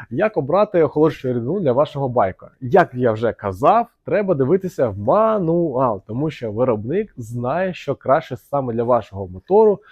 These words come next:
для вашого байка, для вас взагалі. І завжди перевіряйте специфікації. І друге, дуже важливо, це купуйте в перевірених магазинах, наприклад, Motoprox,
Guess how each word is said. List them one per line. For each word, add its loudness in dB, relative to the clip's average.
для 0
вашого 0
байка, 2
для -2
вас 2
взагалі. -2
І -2
завжди -2
перевіряйте 0
специфікації. -2
І 2
друге, 4
дуже 2
важливо, -2
це 0
купуйте -2
в -4
перевірених -2
магазинах, -4
наприклад, -6
Motoprox, -6